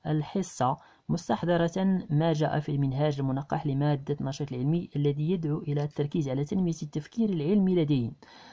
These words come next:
رغم أن موضوع الحصة ليس هو التنفس، موضوع الحصة ليس هو التنفس الذي يدخل ضمن مجال علوم الحياة، إلا أن الأستاذة فضلت أن يس-، أن يشتغل المتعلمون والمتعلمات بشكل انفرادي على وثيقة تبرز مكونات كل من هواء الشهيق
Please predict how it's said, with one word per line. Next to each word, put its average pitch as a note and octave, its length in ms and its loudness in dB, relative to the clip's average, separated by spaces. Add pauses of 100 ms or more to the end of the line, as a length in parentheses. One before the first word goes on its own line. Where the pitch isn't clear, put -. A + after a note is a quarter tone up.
(160)
رغم D#3+ 220 4
أن G3+ 240 4
موضوع G3+ 260 4
الحصة F#3 380 -4
ليس G#3+ 380 2
هو G#3 200 6
التنفس، G3+ 680 2 (360)
موضوع C3+ 280 -4
الحصة E3+ 340 -6
ليس A3 220 0
هو G#3+ 120 4
التنفس G3+ 460 -2 (400)
الذي E3 220 6
يدخل G3+ 300 2
ضمن G3+ 260 4
مجال G#3 280 4
علوم G3 380 4
الحياة، F#3 420 4 (420)
إلا E3+ 240 4
أن F#3 80 4
الأستاذة F3+ 480 0
فضلت F#3 500 0
أن F3 240 2
يس-، E3+ 180 0 (120)
أن E3+ 200 2
يشتغل F#3 460 0
المتعلمون F3 680 2
والمتعلمات F3+ 600 0
بشكل F#3 320 -2
انفرادي F3+ 640 4 (320)
على A#2+ 200 -2
وثيقة F3 400 0
تبرز F#3+ 600 0
مكونات G3+ 680 2
كل A#3+ 220 2
من G#3+ 160 8
هواء G3 400 2
الشهيق G3 800 0